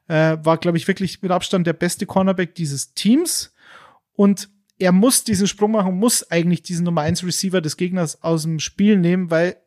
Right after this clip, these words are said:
der Rest dieser Secondary sieht halt nicht so prickelnd aus, grad bei den Cornerbacks. Jeff Okuda, den kennen viele noch von den Detroit Lions, auch ein sehr hoher Draft-Pick, glaub Top, Top fünf, oder?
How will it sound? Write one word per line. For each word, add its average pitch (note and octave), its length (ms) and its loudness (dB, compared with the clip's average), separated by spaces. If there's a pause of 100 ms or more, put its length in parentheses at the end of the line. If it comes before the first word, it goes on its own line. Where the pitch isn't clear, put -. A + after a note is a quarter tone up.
(360)
der D#3+ 100 2
Rest - 480 0
dieser D#3+ 240 -2
Secondary D#3 520 0
sieht D#3 200 -10
halt D#3+ 160 -2
nicht F3 160 -4
so F3+ 280 0
prickelnd F#3 440 0
aus, E3+ 320 -2 (380)
grad D#3 180 0
bei F3+ 80 0
den D3+ 120 0
Cornerbacks. D#3+ 600 -2 (260)
Jeff - 280 0
Okuda, G#3 720 0 (300)
den D#3+ 80 -4
kennen F3+ 180 0
viele F#3 240 -4
noch F3+ 180 -2
von F3 120 -6
den D#3+ 100 -2
Detroit D3 380 -4
Lions, F#3 600 0 (380)
auch F3+ 160 0
ein F#3+ 80 4
sehr F3 300 2
hoher G3+ 180 4
Draft-Pick, F#3 440 -2
glaub D3+ 180 -6
Top, - 300 -4
Top - 180 -4
fünf, A3 320 0
oder? G#3 180 -4